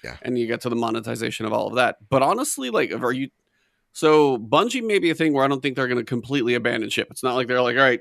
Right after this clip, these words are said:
Speaker 2: you bye." Like, they spent the money, they've got talent in there. If they can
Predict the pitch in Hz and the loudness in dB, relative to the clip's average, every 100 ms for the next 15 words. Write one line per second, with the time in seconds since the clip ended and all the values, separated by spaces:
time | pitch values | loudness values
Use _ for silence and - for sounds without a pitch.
0 | _ 110 131 120 _ _ 107 127 113 101 | _ -10 -8 -10 _ _ -2 2 2 0
1 | 120 _ _ _ - 117 120 131 - 139 | -6 _ _ _ -10 -6 -2 -2 0 -2
2 | 139 135 131 131 127 120 113 147 131 - | 2 0 0 0 -2 -4 0 2 2 0
3 | 131 135 123 123 120 123 120 113 - 127 | -2 0 -2 -2 -4 -2 -2 -4 -4 -2
4 | 127 - 123 - 120 113 101 | -2 -2 -6 -2 -4 -2 -4